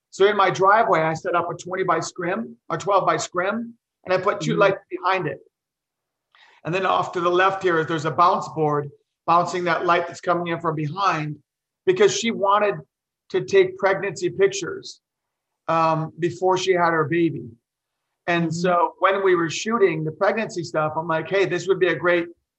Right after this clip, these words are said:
Speaker 1: drive-by picture," 'cause it's very important that, you know, I, it, it's scary to have a baby in this time. And
Speaker 2: Exactly.
Speaker 1: going
Speaker 2: It's like
Speaker 1: to a,
Speaker 2: life
Speaker 1: going to a
Speaker 2: Mm-hmm.
Speaker 1: hospital that's ra-, rampant with covid,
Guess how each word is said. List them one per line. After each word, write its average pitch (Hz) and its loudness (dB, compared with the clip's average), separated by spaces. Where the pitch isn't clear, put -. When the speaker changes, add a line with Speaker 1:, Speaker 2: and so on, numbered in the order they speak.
Speaker 1:
drive-by 170 4
picture," - -6
'cause 170 0
it's 170 -2
very 190 4
important 180 0
that, 170 -2
you 185 -2
know, 160 -2
I, 196 4
it, 196 0
it's - 0
scary 233 0
to 196 2
have 160 0
a 156 -4
baby 196 2
in 160 -4
this 143 -8
time. 117 -8
And 160 -4
Speaker 2:
Exactly. 214 0
Speaker 1:
going 214 4
Speaker 2:
It's 226 0
like 180 0
Speaker 1:
to 185 4
a, 170 2
Speaker 2:
life 214 0
Speaker 1:
going 226 2
to 220 2
a 190 6
Speaker 2:
Mm-hmm. 180 0
Speaker 1:
hospital 220 0
that's 156 -6
ra-, 170 -4
rampant 202 -2
with 156 -6
covid, 185 -4